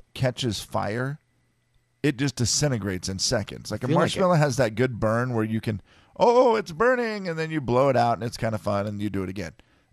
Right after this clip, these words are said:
Speaker 1: And then, but I feel like a Peep, for some reason, just that material, the material,
Speaker 2: Well,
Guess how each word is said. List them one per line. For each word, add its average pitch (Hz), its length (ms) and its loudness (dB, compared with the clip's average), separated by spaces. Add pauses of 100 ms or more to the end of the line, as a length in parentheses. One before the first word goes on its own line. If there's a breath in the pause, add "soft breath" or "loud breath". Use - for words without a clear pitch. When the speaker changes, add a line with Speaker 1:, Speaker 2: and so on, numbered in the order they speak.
Speaker 1:
And 135 140 -2
then, 135 300 0
but 113 140 -6
I 127 80 -2
feel 175 140 -2
like 160 120 0
a 110 60 -4
Peep, 147 320 -6
for 110 160 -8
some 143 300 -2
reason, 175 440 -4
just 123 340 -4
that 107 180 0
material, 175 720 -4 (680)
the 85 60 -10
material, - 440 -8
Speaker 2:
Well, 120 220 4